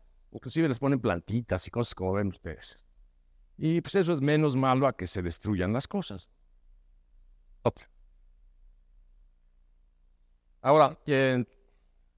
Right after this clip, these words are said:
Atlatlauca, Morelos, en que el claustro sí está del lado sur, tenemos el templo, cuya fachada es muy sencilla, templo fortaleza, em, la entrada al templo allá, y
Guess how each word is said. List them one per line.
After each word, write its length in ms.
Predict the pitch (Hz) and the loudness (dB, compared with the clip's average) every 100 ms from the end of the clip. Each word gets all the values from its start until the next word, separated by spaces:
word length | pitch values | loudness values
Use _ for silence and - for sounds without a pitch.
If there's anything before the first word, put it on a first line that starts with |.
| _ _ _ - | _ _ _ -6
Atlatlauca, 800 | 117 - 117 160 165 160 127 160 | -6 -2 -4 6 6 6 4 2
Morelos, 600 | 160 113 127 139 170 - _ _ _ _ _ _ _ _ | 2 2 0 0 -4 -10 _ _ _ _ _ _ _ _
en 120 | 107 104 | -10 -4
que 100 | 104 | -4
el 100 | 90 | 0
claustro 420 | 123 131 131 101 | 4 4 2 -6
sí 180 | - 120 | 0 0
está 280 | - 110 | 2 2
del 140 | 104 101 | 2 2
lado 220 | 110 120 | 0 0
sur, 340 | - 143 160 _ _ _ | -2 -4 -4 _ _ _
tenemos 400 | 131 147 160 147 | -2 0 0 0
el 140 | 120 | -4
templo, 560 | - 180 170 147 165 156 - _ - | 0 2 2 2 -4 -6 -12 _ -6
cuya 640 | 107 104 101 95 92 92 | -2 2 2 0 -2 -8
fachada 460 | - 98 - 143 117 | -8 -4 0 2 2
es 160 | 98 95 | -2 -2
muy 300 | 107 185 156 | 0 2 0
sencilla, 760 | - 95 90 - 104 80 - _ _ _ - _ _ | -6 -10 -8 -6 -6 -6 -12 _ _ _ -20 _ _
templo 260 | - _ - | -20 _ -12
fortaleza, 680 | 117 117 165 185 180 190 - _ _ - - - | -8 0 4 4 2 -2 -10 _ _ -20 -20 -6
em, 420 | 110 110 101 98 - _ _ - - | 0 2 0 -4 -8 _ _ -20 -4
la 180 | 101 101 | 0 2
entrada 420 | 98 139 143 135 | 2 6 8 8
al 120 | 107 | 4
templo 400 | - 120 110 104 | 2 0 2 0
allá, 380 | 98 147 180 185 _ _ _ _ _ _ | 2 2 2 0 _ _ _ _ _ _
y 420 | - 131 143 151 | -2 0 2 0